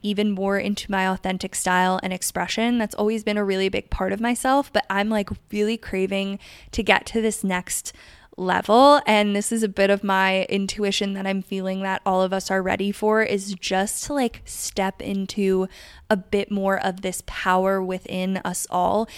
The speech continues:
And for me, that really comes through in how I dress, how I express myself. So I'm really excited. I decided I'm, like I said, I'm ridding so many things in my closet. It feels so good. I'm selling it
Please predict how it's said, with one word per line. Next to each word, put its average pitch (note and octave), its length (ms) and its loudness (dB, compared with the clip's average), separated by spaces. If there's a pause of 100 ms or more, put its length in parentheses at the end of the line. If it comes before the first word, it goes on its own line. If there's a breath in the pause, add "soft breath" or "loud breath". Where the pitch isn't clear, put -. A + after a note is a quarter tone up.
(120 loud breath)
And G#3 180 -2
for A#3 140 0
me, B3 160 4
that A3+ 140 2
really G#3+ 180 2
comes G3 500 -6
through F#3+ 520 0
in F#3 360 -4 (300 loud breath)
how F3+ 220 0
I F#3 140 0
dress, C#4 560 2
how F#3 220 0
I F#3 100 2
express A#3+ 540 0
myself. A#3 380 2
So G#3 240 -2
I'm A3+ 160 4
really C4+ 220 6
excited. G3+ 400 4
I G3+ 100 2
decided G#3+ 500 2
I'm, F#3 440 -4
like G3 180 2
I F#3+ 60 2
said, G#3 280 2
I'm F#3+ 340 -2
ridding A3+ 440 4 (260 loud breath)
so - 380 2
many G4+ 240 2
things D#4+ 340 2
in C4+ 120 0
my B3+ 120 2
closet. A3 500 4
It G3 120 -10
feels A#3+ 300 2
so A#3+ 280 4
good. G3+ 280 2
I'm F#3+ 200 -2
selling A#3+ 500 2
it A3+ 100 -2